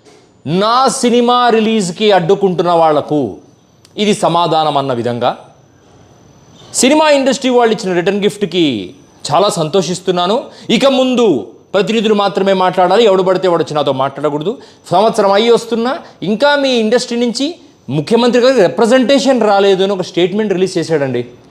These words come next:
దీంతో పాటు గత ప్రభుత్వం సినిమా ఇండస్ట్రీపై చూపించిన ఆ విద్వేషాన్ని మీరు ఇంకా మర్చి-, మీరు మర్చిపోయినట్టున్నారు అని గుర్తు చేస్తున్నాడండి. ఒక రాజకీయ,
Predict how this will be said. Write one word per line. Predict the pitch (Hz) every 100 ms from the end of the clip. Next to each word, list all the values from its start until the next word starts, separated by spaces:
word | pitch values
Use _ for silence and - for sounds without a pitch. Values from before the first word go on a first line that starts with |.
| - - - -
దీంతో | 101 165 233 208 247
పాటు | 220 196 165 196 - - 113
గత | 190 220
ప్రభుత్వం | - 208 214 226 262 254
సినిమా | 190 214 226
ఇండస్ట్రీపై | 233 220 214 - 214 208 208
చూపించిన | - 196 156 180 - 190 175 175 - - -
ఆ | 160 165 165 151
విద్వేషాన్ని | 131 135 214 262 - 240 247 208 214 240 -
మీరు | 175 214
ఇంకా | 208 240
మర్చి-, | 196 190 226
మీరు | 180 190
మర్చిపోయినట్టున్నారు | 165 185 240 262 285 262 240 226 214
అని | 208
గుర్తు | 202 170 180
చేస్తున్నాడండి. | 233 240 240 208 190 156 139 139 - _ _ _ _ _ -
ఒక | 202 226
రాజకీయ, | 156 151 185 247 - 247 254 247